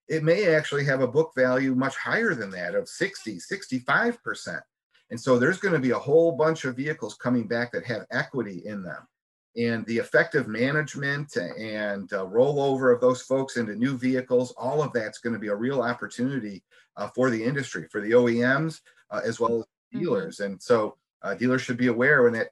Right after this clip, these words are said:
Speaker 1: lease, uh, is turned in, uh, there may be value in, in trying to flip it themselves. Uh, and they also should know that, uh, cons-, the consumer should also know that there may be value in purchasing, uh, as opposed to just turning it in.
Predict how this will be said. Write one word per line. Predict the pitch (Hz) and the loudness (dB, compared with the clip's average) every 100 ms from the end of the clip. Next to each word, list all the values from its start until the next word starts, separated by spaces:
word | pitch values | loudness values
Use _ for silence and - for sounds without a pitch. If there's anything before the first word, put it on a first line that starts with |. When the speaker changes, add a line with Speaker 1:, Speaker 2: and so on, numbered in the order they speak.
| _ | _
Speaker 1:
lease, | 123 131 123 - 104 | -2 -2 -4 -14 -6
uh, | 107 | -4
is | 107 110 | -4 -6
turned | - 139 123 | 0 2 4
in, | 139 156 123 113 _ _ _ _ | 4 4 2 -2 _ _ _ _
uh, | 95 104 101 | -6 -4 -2
there | 113 | -2
may | 120 127 | 0 0
be | 127 | 0
value | 120 120 123 127 123 | 2 2 4 2 0
in, | 113 - | -2 -8
in | 107 | -10
trying | - 120 | -4 -4
to | 113 | -4
flip | - 123 | -2 -2
it | 123 | -2
themselves. | - 104 - 123 131 170 165 - _ _ _ - | -8 -10 -2 0 2 0 -2 -16 _ _ _ -6
Uh, | 113 110 107 107 104 101 - | -2 0 0 0 0 -2 -2
and | 123 123 120 110 - | 2 4 2 0 -2
they | 117 | 0
also | 113 123 123 | 2 0 0
should | 120 117 107 | -6 -6 -4
know | 117 110 | -4 -4
that, | 104 110 - - | -4 -4 -4 -8
uh, | 107 104 101 - | -6 -4 -6 -8
cons-, | 107 - - _ | -14 -14 -20 _
the | 101 | -16
consumer | - 113 - 196 156 | -12 -6 -4 0 -2
should | 117 123 | 0 -2
also | 107 104 - | -2 -6 -6
know | 104 101 98 | -6 -4 -2
that | 101 | -4
there | 113 | -2
may | 113 117 | -2 -2
be | 117 | -4
value | 107 113 120 | -4 -2 0
in | 113 | -2
purchasing, | 107 123 - - 113 | -4 -8 -8 -8 -6
uh, | 101 - | -4 -4
as | 110 | -4
opposed | 107 127 110 - | 0 0 0 -4
to | |
just | 98 104 - | -8 -8 -6
turning | 113 104 92 | -6 -6 -10
it | 92 85 | -14 -12
in. | 90 82 | -12 -14